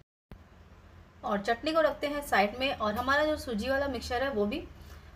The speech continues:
ठंडा हो गया, लेकिन पूरी तरीके से ठंडा नहीं हुआ है। तो इस मिक्सचर को हमें बिल्कुल आटे की तरह गूंद कर तैयार करना है। तो इसमें मैं यहाँ पर डाल रही हूँ काफ़ी सारा हरा धनिया बारीक कटा हुआ, जिससे कि बहुत ही अच्छे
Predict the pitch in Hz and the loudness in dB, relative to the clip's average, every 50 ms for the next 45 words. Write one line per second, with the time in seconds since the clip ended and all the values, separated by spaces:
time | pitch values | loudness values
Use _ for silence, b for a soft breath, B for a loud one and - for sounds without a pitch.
0 | - - 240 240 240 269 269 269 277 254 240 233 269 277 - 381 359 - - 277 | -6 -4 -2 4 6 6 6 6 4 2 2 2 2 2 2 2 2 0 -2 -2
1 | 269 262 - 262 269 269 277 262 262 - 254 - 269 269 - 226 208 202 214 214 | -4 -2 -4 -4 -4 -2 -4 -4 -2 -2 -2 -2 -2 -4 -2 -2 0 2 2 0
2 | 214 214 208 208 285 302 294 277 269 262 269 294 359 392 B B B B B B | 0 -2 -2 -2 0 0 2 4 4 4 4 2 0 -2 B B B B B B
3 | B B - - 208 202 - 285 - - 330 320 - 339 320 311 - 320 285 269 | B B -4 -2 0 0 0 -2 -4 -6 -6 -6 -4 -6 -6 -4 -4 -6 -6 -4
4 | 254 254 247 220 226 220 226 254 240 - - 214 208 202 214 240 233 240 233 233 | -4 -4 -2 -2 -2 -2 -2 -4 -6 -4 -4 -4 -4 -2 -4 -6 -8 -4 0 0
5 | 233 233 214 220 220 214 214 - 214 208 208 196 190 208 226 254 - 277 285 277 | 0 0 0 -4 -4 -4 -4 -4 -4 -2 0 0 2 2 2 2 0 -2 -4 -2
6 | 285 285 294 294 285 226 202 202 - 226 220 214 202 208 208 208 202 - 233 220 | -4 -6 -6 -4 -4 -4 -4 -4 -6 -6 -6 -4 -4 -4 -6 -4 -2 -2 0 2
7 | 196 185 185 190 226 240 240 233 302 359 - B B B B B B B B B | 4 2 2 2 0 -4 -6 -6 -6 -6 -8 B B B B B B B B B
8 | B - - 269 262 - 339 320 330 320 311 320 320 - 254 240 240 247 233 277 | B 0 2 2 2 2 0 -4 -2 0 0 0 0 0 0 2 2 4 2 2
9 | 269 269 277 285 285 220 214 180 170 202 220 - 262 240 247 254 262 254 254 269 | -2 -2 -2 -2 0 2 2 2 2 2 0 -2 -2 0 2 0 0 0 -2 -4
10 | 349 381 - - - B B B B B B B B - - 226 - 254 226 254 | -4 -6 -8 -14 -20 B B B B B B B B -10 -10 -6 -6 -6 -6 -6
11 | 240 214 220 220 247 269 285 277 262 262 - 254 | -8 -8 -6 -6 -6 -4 -2 -2 -4 -4 -4 -8